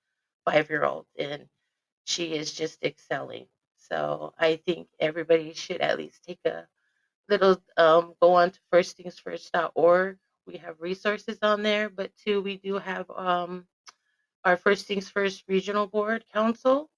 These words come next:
We meet every Tuesday, the last Tuesday of every month, and we are ho-, um, up at the, our meetings will be at the Criff Fire Department in their conference room.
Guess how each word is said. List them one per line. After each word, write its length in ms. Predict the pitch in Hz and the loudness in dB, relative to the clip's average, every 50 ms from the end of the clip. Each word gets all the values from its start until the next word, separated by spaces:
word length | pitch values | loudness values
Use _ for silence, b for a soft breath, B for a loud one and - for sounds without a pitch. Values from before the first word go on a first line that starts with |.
| _ _ _ _ _ _ _ _ - | _ _ _ _ _ _ _ _ -2
We 140 | 190 196 190 | 2 4 6
meet 260 | 190 190 185 196 190 - | 8 8 6 4 4 2
every 560 | 190 190 190 190 190 196 196 190 190 190 _ _ | 2 2 2 2 0 2 2 2 0 -2 _ _
Tuesday, 1000 | - - - 220 202 196 208 202 196 - - - 220 226 233 233 240 240 240 - _ - | -12 -6 -4 -2 -2 0 -2 -2 -4 -4 -2 0 2 4 4 4 2 2 0 -4 _ 2
the 80 | 180 | 2
last 360 | 170 170 165 175 196 - _ | 4 4 2 0 -2 -4 _
Tuesday 400 | - - 214 196 190 - 208 202 | -10 -8 -8 -8 -6 -4 -2 -2
of 140 | 190 190 190 | -2 -2 0
every 300 | 180 160 175 170 190 190 | 0 0 0 2 2 2
month, 300 | 190 190 180 185 214 277 _ _ _ _ _ _ - | 2 2 0 0 -2 -6 _ _ _ _ _ _ -6
and 260 | 190 180 180 180 170 | -4 -4 -4 -2 -2
we 120 | 170 185 170 | 0 0 0
are 140 | 165 165 160 | 0 -2 -2
ho-, 200 | 156 190 175 - - | -4 -6 -6 -4 0
um, 300 | 175 170 170 175 175 175 _ - | 0 0 0 0 -4 -6 _ -4
up 180 | 180 185 - _ _ - | -4 -4 -4 _ _ -8
at 220 | 170 170 170 165 _ _ | -8 -8 -8 -10 _ _
the, 200 | - 165 170 170 - _ _ _ _ _ _ - _ _ _ _ - | -2 -2 -2 -2 -6 _ _ _ _ _ _ -20 _ _ _ _ 0
our 80 | 175 170 | 2 2
meetings 300 | 165 185 190 180 185 - - | 2 2 0 -2 -4 -6 -8
will 120 | 185 175 | -10 -6
be 160 | - 185 185 185 | -6 -6 -4 -4
at 160 | 170 175 _ | -4 -6 _
the 80 | - 185 _ _ _ _ _ | -10 -20 _ _ _ _ _
Criff 200 | - 190 190 190 | -6 -6 -6 -6
Fire 280 | - 185 175 175 175 175 | -6 -2 0 2 2 2
Department 540 | - - - - 202 214 226 247 262 277 - _ _ _ _ - | 0 -4 -6 -4 -2 0 0 -2 -2 -4 -6 _ _ _ _ -6
in 260 | 190 190 190 185 185 | -4 -2 0 -2 -2
their 140 | 180 175 175 | -4 -6 -10
conference 540 | - - 170 175 - - 220 202 _ - - | -8 -6 -6 -6 -8 -10 -20 -20 _ -4 2
room. 280 | 233 240 240 247 254 | 6 6 6 6 2